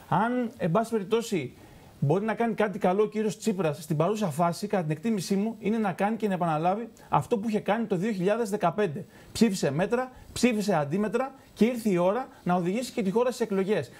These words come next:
Και όπως είχε πει και το δύο χιλιάδες δεκαπέντε, ο περήφανος λαός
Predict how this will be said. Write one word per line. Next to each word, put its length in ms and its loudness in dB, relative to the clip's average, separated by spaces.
Και 80 6
όπως 280 2
είχε 160 -2
πει 140 -2
και 100 -2
το 100 2
δύο 140 0
χιλιάδες 300 0
δεκαπέντε, 600 0
ο 120 0
περήφανος 560 -2
λαός 460 0